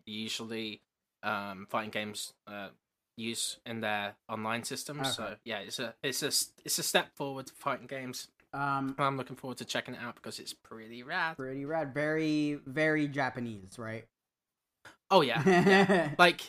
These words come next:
Speaker 1: it, it, it's a three D anime and
Speaker 2: Uh,
Speaker 1: it looks absolutely gorgeous.
Speaker 2: Oh my goodness.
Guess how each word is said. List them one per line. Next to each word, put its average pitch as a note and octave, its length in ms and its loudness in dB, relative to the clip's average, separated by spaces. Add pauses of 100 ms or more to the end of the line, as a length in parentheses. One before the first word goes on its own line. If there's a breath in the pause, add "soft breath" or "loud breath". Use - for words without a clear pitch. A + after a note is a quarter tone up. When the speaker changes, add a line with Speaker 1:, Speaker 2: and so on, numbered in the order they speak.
(260)
Speaker 1:
it, G#3 200 12
it, G3+ 240 2
it's G3 200 4
a F#3+ 60 4
three F#3 340 2
D E3 240 4
anime C#3+ 360 4
and C3+ 440 2
Speaker 2:
Uh, A#2 100 -2
Speaker 1:
it B2+ 60 -6
looks B2+ 340 -6
absolutely C3 520 0
gorgeous. A2 460 -10
Speaker 2:
Oh C#3 200 2
my A#2+ 160 -2
goodness. A2+ 480 -10